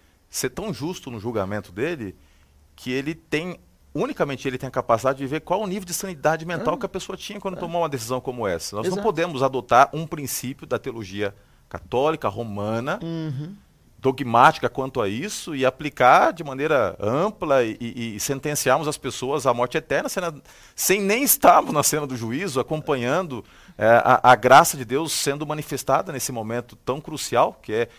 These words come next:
Speaker 1: o julgamento. Ele é um julgamento de vindicação. Eu acredito que muitas coisas lindas vão, é, é, trazer surpresas. Até vou aproveitar, deixa, desculpa até a interrupção, mas é assim, você contou essa história e tudo
Speaker 2: Uhum.
Speaker 1: mais,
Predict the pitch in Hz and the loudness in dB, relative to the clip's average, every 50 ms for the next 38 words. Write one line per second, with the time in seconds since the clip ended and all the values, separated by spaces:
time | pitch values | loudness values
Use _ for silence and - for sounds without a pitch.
0 | - _ _ - 104 101 135 131 123 104 104 123 165 247 - - - 151 147 160 | -20 _ _ -14 -8 -6 -2 0 0 0 0 -2 -4 -4 -4 -6 -6 -4 -4 -4
1 | 156 131 143 139 131 123 135 - 156 151 147 147 175 180 165 180 - 180 170 - | -4 -6 -6 -6 -6 -6 -6 -10 -12 -14 -12 -10 -10 -10 -10 -8 -4 -4 -4 -4
2 | - - - 117 151 185 135 123 113 110 - 127 117 156 160 - - 175 170 156 | -4 -4 -4 -4 -4 -4 -4 -6 -6 -6 -10 -10 -12 -12 -14 -14 -16 -16 -12 -10
3 | 151 151 160 165 180 190 214 214 208 - - 143 117 - - - 143 143 131 117 | -10 -8 -6 -4 -4 -4 -6 -6 -10 -6 -6 -6 -6 -6 -6 -4 -4 -4 -4 -6
4 | 107 107 110 127 147 147 165 151 - - - - - - - _ _ - 98 110 | -8 -8 -8 -6 -4 -4 -6 -6 -8 -12 -18 -20 -20 -20 -20 _ _ -4 0 0
5 | 120 131 143 139 - - - - - - _ - - 110 113 110 - 98 113 - | 0 0 0 -4 -10 -14 -20 -20 -20 -20 _ -2 2 4 4 6 6 4 2 0
6 | - - - - _ - 127 127 120 147 151 - - 170 - - 135 127 113 - | -2 -6 -16 -6 _ 2 2 4 4 0 -2 -2 -6 -6 -4 0 0 0 0 0
7 | 131 156 - 254 254 339 - - 165 131 123 117 - 113 110 98 135 185 196 - | -2 0 0 2 0 0 -2 -2 -2 -2 -2 0 0 0 2 2 0 0 0 -2
8 | - 101 95 95 - - - 131 123 - 120 120 117 - 120 104 - - - 160 | -6 -10 -10 -12 -12 -12 -8 -8 -6 -2 -2 -2 -2 -4 -6 -8 -6 -4 -2 -2
9 | 165 151 123 117 110 135 147 143 - - 117 95 80 - - _ _ - _ _ | -2 0 -2 -2 0 0 0 0 -2 -4 -8 -10 -12 -14 -18 _ _ -20 _ _
10 | _ - - 131 - 175 151 - 147 139 - - 123 - - - 127 123 139 131 | _ -12 -10 -8 -6 -6 -6 -4 -4 -4 -4 -4 -8 -10 -8 -4 0 0 0 0
11 | 123 - - 175 180 143 120 143 143 117 - | 0 -6 -6 -4 0 2 2 2 2 0 -4